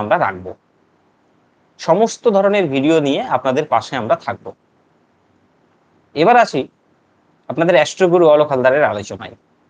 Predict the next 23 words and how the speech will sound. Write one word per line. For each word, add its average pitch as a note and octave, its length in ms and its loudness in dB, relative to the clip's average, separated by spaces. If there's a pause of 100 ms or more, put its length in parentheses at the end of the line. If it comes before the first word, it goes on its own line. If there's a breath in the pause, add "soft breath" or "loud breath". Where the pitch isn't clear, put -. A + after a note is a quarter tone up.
(880)
উনি F#3 220 4 (1160)
একজন E3+ 280 2
খুব A3+ 80 -2 (120)
অভিজ্ঞ F#3 220 0 (100)
জ্যোতিষ। A2+ 300 -4 (1200)
উনি G3+ 180 2
শুধু A#3+ 200 4
হস্তরেখায় F3+ 520 0
বিচার D3+ 260 2
করেন A2 260 2
না, D#3+ 60 -8 (960)
আপনাদের D#3 400 2 (960)
ঠিকুজি F3 420 2
কুষ্টি D3 300 -4 (760)
যেগুলো B2+ 400 0
নির্বাচন A#2 460 0
করেন E3 200 0 (360)
এবং C#3+ 220 2 (340)
সেগুলো D3 360 0
বিশ্লেষণ C#3+ 500 -6
করেও G#3 260 0
ব্যাখ্যা A2+ 320 -2
করেন। G2 200 -8